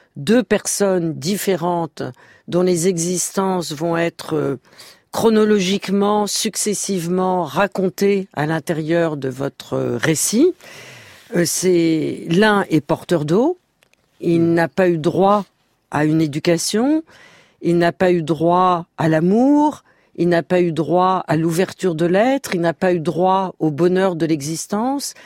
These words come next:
et cependant, il croit qu'un jour, peut-être, cela va lui arriver. On va pas tout raconter, mais il a la chance de pouvoir vivre dans une maison où se trouve quelqu'un qu'il aime éperdument et à qui il ne peut pas déclarer son amour.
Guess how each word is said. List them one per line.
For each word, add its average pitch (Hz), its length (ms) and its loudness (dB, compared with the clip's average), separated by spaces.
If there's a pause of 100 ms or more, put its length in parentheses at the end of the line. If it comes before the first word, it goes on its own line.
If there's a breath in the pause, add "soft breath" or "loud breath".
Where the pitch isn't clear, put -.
(320 loud breath)
et 180 100 -2
cependant, 170 720 -2 (200)
il 160 140 -2
croit 202 340 -2
qu'un 175 240 -2
jour, 180 540 -4
peut-être, 180 580 -2
cela 170 540 -2
va 147 200 0
lui 156 200 0
arriver. 151 520 -2 (600 loud breath)
On 139 60 -6
va 147 120 0
pas 170 140 0
tout - 120 -6
raconter, 175 580 0
mais 160 380 -2
il 160 160 0
a 165 80 6
la 160 140 4
chance 247 480 -2
de 143 100 -4
pouvoir 165 440 -2
vivre 160 560 -2 (520 loud breath)
dans 165 140 0
une 202 240 0
maison 175 600 -2
où 156 80 -4
se - 160 -6
trouve 165 520 -4
quelqu'un 170 580 -2 (120)
qu'il 165 200 0
aime 185 160 2
éperdument 147 720 -2
et 170 120 2
à 147 80 -2
qui - 140 -8
il 180 100 0
ne 160 80 -2
peut 143 180 -8
pas 208 160 0
déclarer 180 420 0
son 170 180 -6
amour. 131 480 -4